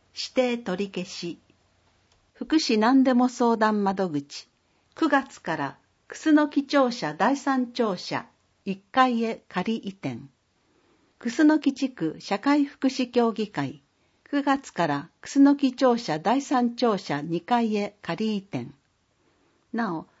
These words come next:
楠木商工会は工事期間中も業務継続します。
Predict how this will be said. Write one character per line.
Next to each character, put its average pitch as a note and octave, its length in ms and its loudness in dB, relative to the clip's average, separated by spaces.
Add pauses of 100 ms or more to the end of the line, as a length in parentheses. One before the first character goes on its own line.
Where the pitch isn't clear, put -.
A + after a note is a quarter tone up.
(340)
楠 D4+ 400 4
木 D4 120 -4
商 C#4 280 2
工 B3+ 260 4
会 D3+ 300 -6
は C#3 180 -10 (320)
工 D4+ 240 2
事 C#4 160 2
期 C4 160 -6
間 C4+ 240 2
中 A#3+ 280 0
も G#3+ 300 -4 (100)
業 C#4 180 4
務 E3+ 240 0
継 G#3 220 -2
続 G3 320 -8
し - 180 -8
ま D3+ 160 -4
す。 - 240 -20